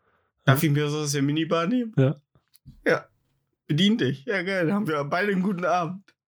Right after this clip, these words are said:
Speaker 2: Ja.
Speaker 1: <laughs> Ja, aber, ähm, ich glaube auch, dass die nicht glücklich sind. Also ich glaube auch, dass so ein Jeff Bezos nicht glücklich ist.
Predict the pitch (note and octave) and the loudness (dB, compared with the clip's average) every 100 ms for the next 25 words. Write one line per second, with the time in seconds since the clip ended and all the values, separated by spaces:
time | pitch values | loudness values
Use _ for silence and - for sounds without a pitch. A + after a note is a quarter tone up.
0 | _ _ B2 A#2+ D3 E4+ - E4+ - _ | _ _ 0 0 2 0 0 -8 -10 _
1 | _ _ - - - G#3 E3 C#3 C3+ A#2 | _ _ -20 -12 -10 -8 -2 0 2 0
2 | B2 B2+ A#2 A#2 A#2+ A2 B2+ _ _ _ | -2 -4 -4 -2 -2 -4 -10 _ _ _
3 | _ _ _ _ _ _ _ _ - - | _ _ _ _ _ _ _ _ -20 -20
4 | - _ _ _ - C#3 D3+ E3 F3 - | -20 _ _ _ -10 -2 2 2 0 -2
5 | D#3 - - _ - C#3 - C#3+ B2+ _ | -4 -6 -12 _ -6 -4 -2 -2 -4 _
6 | - D3+ C#3+ E3+ E3+ C3 G2+ - F#2 G2+ | -2 0 0 -4 -4 -4 -4 -6 -8 -12
7 | - _ _ _ - A2+ B2 C3 C#3 C#3+ | -16 _ _ _ -4 -2 -2 -2 -2 0
8 | B2 C3 C3+ C#3 D3 B2+ B2 A#2 - C3+ | -2 -4 -4 -4 -2 -2 -2 -8 -4 -4
9 | C#3+ A2 - A2+ - C#3+ C#3 F#2+ F2 - | -2 -4 -4 -8 -6 -8 -6 -8 -10 -14
10 | - | -20